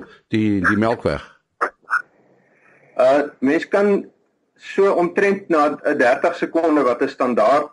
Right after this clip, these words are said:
Speaker 2: maksimum tyd is op die D S L R kameras gaan, maar dan moet jy 'n kort fokuslengte gebruik. Ons het so 'n reël, ons noem dit die vyfhonderd reël. Uh, jy deel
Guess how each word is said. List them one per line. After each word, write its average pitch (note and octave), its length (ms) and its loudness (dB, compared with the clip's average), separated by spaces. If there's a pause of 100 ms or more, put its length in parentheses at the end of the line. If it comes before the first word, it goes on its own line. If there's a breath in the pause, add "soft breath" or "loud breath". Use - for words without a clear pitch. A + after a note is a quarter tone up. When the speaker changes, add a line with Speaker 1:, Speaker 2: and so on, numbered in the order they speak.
Speaker 2:
maksimum B2+ 760 0 (260)
tyd C#3+ 240 0
is A#2 220 -2
op - 220 -4 (120)
die A#2 160 0
D A#2+ 280 0
S - 40 -4
L A#2+ 260 0 (280)
R C3 240 2
kameras A#2 440 0
gaan, G2 300 -2 (280 soft breath)
maar A2 140 -2
dan A#2 160 4
moet F3+ 140 0
jy F3 120 2
'n D#3+ 220 -2
kort F3 280 0
fokuslengte C3+ 720 0
gebruik. G2+ 460 -2
Ons D#3 200 -2
het F#3+ 160 -2
so G3 120 0
'n E3+ 200 2
reël, D3 480 0 (480 soft breath)
ons C3 340 -4
noem C#3 140 2
dit E3+ 80 2
die D#3+ 160 0
vyfhonderd E3 520 2
reël. A2+ 320 0 (680 soft breath)
Uh, A#2+ 280 2
jy C3+ 340 0
deel F3+ 480 0